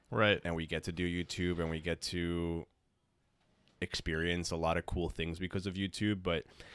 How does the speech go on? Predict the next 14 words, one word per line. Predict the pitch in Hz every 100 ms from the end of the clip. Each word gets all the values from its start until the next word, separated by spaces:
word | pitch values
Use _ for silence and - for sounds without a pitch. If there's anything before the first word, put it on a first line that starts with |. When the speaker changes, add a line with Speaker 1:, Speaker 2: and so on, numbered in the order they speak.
| -
Speaker 2:
even | 98 101
if | 104
YouTube | 87 92 104 87
wasn't | 80 78 82 80
a |
part | - 78 78
of | 87
it, | 101 - _ -
skateboarding | - 85 87 82 80 80
is | 80
the | 82
one | 78 80 78
thing | - 82 78
that | 76 73